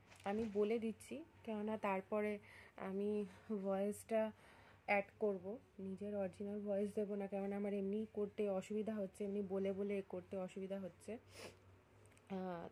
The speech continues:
তো আউটলাইনটা হয়ে যাবে, একটা কাপড় রাখতে হয়। আহ, এটা থেকে, আহ, এটা একবার ফুটো হয়ে গেলে এটা থেকে, আহ, color বেরোতেই থাকে, তখন মুছতে হয়, নইলে, আহ, যেখানে সেখানে লেগে যেতে পারে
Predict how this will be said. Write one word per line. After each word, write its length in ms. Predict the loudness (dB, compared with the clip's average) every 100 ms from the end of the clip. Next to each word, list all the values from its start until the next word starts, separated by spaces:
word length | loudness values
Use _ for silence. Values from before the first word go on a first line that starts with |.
| -2
তো 180 | 0 2 4
আউটলাইনটা 600 | 2 2 0 0 0 0
হয়ে 200 | 0 2
যাবে, 180 | 2
একটা 220 | 0 -2 -4
কাপড় 420 | 0 0 4 4
রাখতে 320 | 4 -2 -4 -6
হয়। 180 | -6
আহ, 840 | -14 -18 -20 -20 -20 -8 -6 -4 -4 -4
এটা 260 | 0 2
থেকে, 340 | 2 4 2 2 -2 -8
আহ, 180 | -4 -4 -2
এটা 220 | 0 0
একবার 220 | 2 0
ফুটো 340 | 0 0 4
হয়ে 260 | 4 4 4
গেলে 220 | 4 4
এটা 180 | 2 2
থেকে, 340 | 0 -2 -2 -2 -10 -20 -12 -6
আহ, 100 | -2
color 280 | 4 6 6
বেরোতেই 440 | 6 6 6 6 4
থাকে, 260 | 2 0
তখন 240 | -2 0 0
মুছতে 440 | 2 2 2 0
হয়, 220 | 2 0
নইলে, 380 | 0 2 2 0 -4 -18 -18 -8
আহ, 60 | -4 -2 0
যেখানে 280 | 0 2 0
সেখানে 280 | 0 -2 0
লেগে 220 | 2 2
যেতে 220 | 2 0
পারে 220 | 0 0